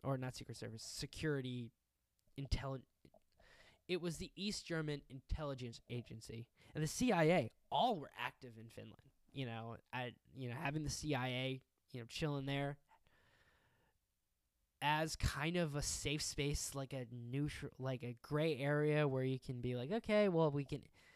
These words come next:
not try to go into Russia and try to, like, infiltrate a, the Kremlin or something like that, but also we can be close enough to where maybe we can glean a thing or two off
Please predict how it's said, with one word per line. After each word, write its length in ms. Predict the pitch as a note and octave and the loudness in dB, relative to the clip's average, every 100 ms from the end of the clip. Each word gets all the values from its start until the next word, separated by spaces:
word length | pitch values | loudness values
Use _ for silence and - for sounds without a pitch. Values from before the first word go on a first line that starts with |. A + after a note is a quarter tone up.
| - - | -18 -4
not 260 | D3+ A#3 - | 0 0 0
try 200 | - G#3+ | 0 4
to 100 | F3 C3 A#2 | 4 2 -4
go 260 | D#3+ D#3 D#3+ | 2 4 4
into 160 | D3+ D3+ | 4 4
Russia 280 | D3 - | 4 2
and 80 | B2+ | -4
try 160 | - B2 | -4 -2
to, 80 | B2 | 0
like, 200 | A#2 A2+ - - | -2 -4 -12 -10
infiltrate 760 | C#3+ E3 - C3+ - C3 B2+ A#2 _ _ _ _ _ A#2+ | -4 -4 -4 -6 -2 0 0 -4 _ _ _ _ _ -4
a, 540 | A#2+ A#2 A#2 A#2 A#2 - | -2 -2 -2 -2 -4 -4
the 80 | - | -2
Kremlin 420 | E3+ F3+ C3 A#2 | 2 2 2 -2
or 100 | A#2+ | -4
something 280 | A2+ G#2 A2+ | -4 -4 -4
like 180 | A#2 - | -4 -4
that, 220 | A#2 B2 - - - - - _ - | -4 -6 -10 -20 -20 -20 -20 _ 2
but 320 | D#3+ D#3 C#3 - _ _ _ _ | 4 6 4 -4 _ _ _ _
also 880 | C#3+ E3+ G3 - E3+ C#3 C3+ B2 A#2 - _ _ _ _ _ _ _ _ _ - D3 | 2 4 4 4 4 4 2 0 -2 -8 _ _ _ _ _ _ _ _ _ -16 -8
we 120 | D3+ D#3+ | -4 -4
can 160 | E3 | -2
be 80 | C#3+ | -4
close 320 | - F3 D#3+ | 0 2 2
enough 200 | C3+ B2+ | 0 -2
to 100 | - | 0
where 200 | B2+ C3+ B2 | 2 0 0
maybe 220 | D3 E3+ | 2 4
we 140 | F3+ D#3+ | 4 2
can 200 | B2 A#2 | -2 -8
glean 580 | C3+ D#3+ D#3+ D#3 C#3+ A#2+ | -6 -4 -2 -2 -2 -4
a 60 | |
thing 240 | - D#3+ B2 | -2 -2 -2
or 60 | |
two 320 | A#2+ - C3 | -4 -2 -2
off 340 | A#2 A#2 G#2 | -2 -6 -10